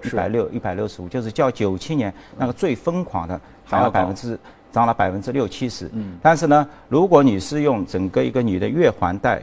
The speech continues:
Speaker 2: 跟你的这个月收入这一个比值，
Speaker 1: 嗯。
Speaker 2: 这是一个价值的一个指标，去比的看的话，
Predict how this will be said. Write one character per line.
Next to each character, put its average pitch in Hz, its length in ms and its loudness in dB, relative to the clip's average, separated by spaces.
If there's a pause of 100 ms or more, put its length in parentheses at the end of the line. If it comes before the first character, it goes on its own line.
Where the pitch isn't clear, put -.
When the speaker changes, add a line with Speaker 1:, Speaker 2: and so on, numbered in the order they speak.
Speaker 2:
跟 127 180 2
你 95 100 0
的 98 160 -4
这 120 100 -6
个 101 80 -6
月 131 260 2
收 139 260 -4
入 131 120 -4
这 135 180 -4
一 107 40 -6
个 113 80 -4
比 90 260 -8
值， 92 180 -10
Speaker 1:
嗯。 - 140 -8
Speaker 2:
这 196 160 2
是 - 140 -2
一 139 80 2
个 131 120 0
价 208 200 2 (200)
值 110 120 -2
的 101 80 0
一 - 20 -6
个 107 80 0
指 - 220 -12
标， 92 200 -4 (140)
去 131 200 -2 (140)
比 95 140 -4
的 113 120 2
看 143 240 0
的 104 60 -4
话， 95 220 -2